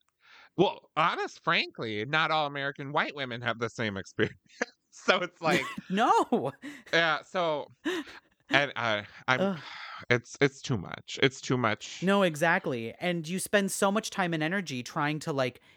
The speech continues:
Speaker 2: like, really get to the heart of their argument that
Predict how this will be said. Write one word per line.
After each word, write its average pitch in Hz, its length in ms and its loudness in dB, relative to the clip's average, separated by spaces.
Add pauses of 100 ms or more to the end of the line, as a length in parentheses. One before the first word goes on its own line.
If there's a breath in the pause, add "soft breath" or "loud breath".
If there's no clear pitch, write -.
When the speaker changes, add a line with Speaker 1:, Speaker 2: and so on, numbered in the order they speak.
(540 soft breath)
Speaker 2:
like, 156 180 0
really 220 360 2
get 208 240 4
to 208 80 -2
the 170 100 0
heart 180 240 2
of 139 200 0
their 202 240 2
argument 135 520 -2
that 156 180 -2